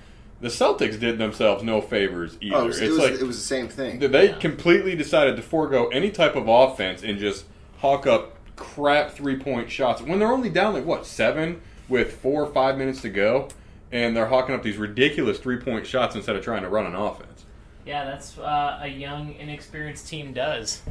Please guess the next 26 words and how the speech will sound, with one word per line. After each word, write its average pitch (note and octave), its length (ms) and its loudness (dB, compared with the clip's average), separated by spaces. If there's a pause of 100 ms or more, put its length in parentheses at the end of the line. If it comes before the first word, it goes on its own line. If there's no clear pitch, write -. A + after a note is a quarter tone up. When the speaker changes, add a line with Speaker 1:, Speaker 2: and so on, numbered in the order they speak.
(520)
Speaker 3:
They A#2 400 -4 (120)
start A#2 500 -6 (180)
Speaker 2:
They, F#3 140 2
they - 100 0
Speaker 3:
panicking. F3+ 260 0
Speaker 2:
went F3+ 140 -2
through, D#3+ 180 -4
through B2+ 380 -8
some A2 200 -10
growing A2 400 -6
pains. G#2+ 460 -10
I - 20 -18
mean, G2+ 160 -10
you A#2+ 120 -6
could B2 180 -6
see A#2 260 -6
kind G#2 220 -8
of G2 60 -8
the F#2+ 60 -8
experience G2 560 -10
shine F#2+ 320 -12
through G2 220 -6
in F#2 80 -10
Game F#2 220 -10
seven, F#2 440 -12
but - 260 -14